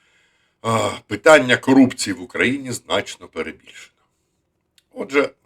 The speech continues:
відставка Єрмака. А, маючи величезний вплив на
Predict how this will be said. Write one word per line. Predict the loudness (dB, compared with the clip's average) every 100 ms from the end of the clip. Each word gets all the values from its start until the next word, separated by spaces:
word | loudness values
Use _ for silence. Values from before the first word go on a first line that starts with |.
| _ _ -20
відставка | -14 0 0 2 -2
Єрмака. | -2 -4 -10 -14 -20 _ _ _ _ _ _ _ _ _
А, | -4 -2
маючи | 2 4 6 4 0 -2 -2 -10 _
величезний | 0 2 2 2 2 2 -4 -12
вплив | -10 -8 -8 -8 _ _ _
на | -10 -8 -6 -8